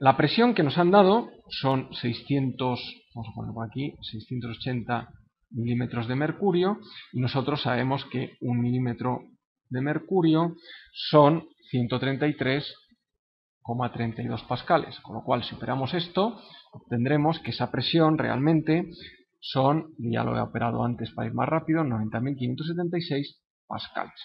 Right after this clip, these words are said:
Y con la temperatura, que nos dicen veintiocho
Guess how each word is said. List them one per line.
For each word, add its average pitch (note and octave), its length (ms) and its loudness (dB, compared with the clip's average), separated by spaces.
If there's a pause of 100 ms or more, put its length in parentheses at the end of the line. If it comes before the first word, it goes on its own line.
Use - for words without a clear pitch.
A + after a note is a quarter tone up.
(400)
Y - 80 -6
con C#3+ 120 6
la D3+ 120 8
temperatura, F#3+ 720 4 (100)
que - 80 -10
nos A#2 100 -4
dicen A#2 320 -4
veintiocho B2 680 -4